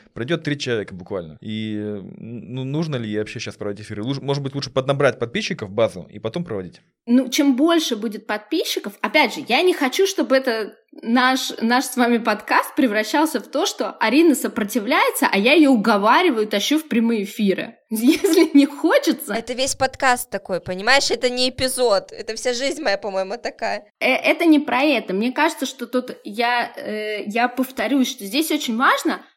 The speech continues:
Speaker 2: как ты это формулируешь себе в голове. Ты говоришь: "О боже!" или "Я еще не готова", или ты говоришь: "Че-то Варвара там сказала, что работает. Ну, посмотрим, давайте поэкспериментируем, любопытно, что из этого получится.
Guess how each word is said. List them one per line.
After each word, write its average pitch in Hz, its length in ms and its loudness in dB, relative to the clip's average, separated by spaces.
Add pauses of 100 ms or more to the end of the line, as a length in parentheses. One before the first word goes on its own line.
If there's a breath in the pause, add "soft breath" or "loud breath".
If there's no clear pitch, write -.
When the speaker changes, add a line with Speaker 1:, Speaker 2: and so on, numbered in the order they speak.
(100)
Speaker 2:
как 359 280 2
ты 294 80 -2
это 285 120 -2
формулируешь 220 800 0
себе 185 300 -6
в - 80 -14
голове. 202 540 -6
Ты 226 80 -6
говоришь: 285 340 2 (360)
"О 277 240 6
боже!" 302 720 4
или 233 280 -2
"Я 233 260 0
еще 294 240 0
не 294 160 6
готова", 349 640 0
или 285 320 0
ты 311 100 -2
говоришь: 262 260 -4 (300)
"Че-то 480 360 -2
Варвара 277 580 0
там 339 240 0
сказала, 349 800 -2
что - 240 -8
работает. 339 800 -6
Ну, 330 120 -2
посмотрим, 539 880 -2 (160)
давайте 453 420 0
поэкспериментируем, 427 1040 -2
любопытно, 349 800 -2 (280)
что - 280 -10
из 415 220 0
этого 392 180 -2
получится. 320 800 -4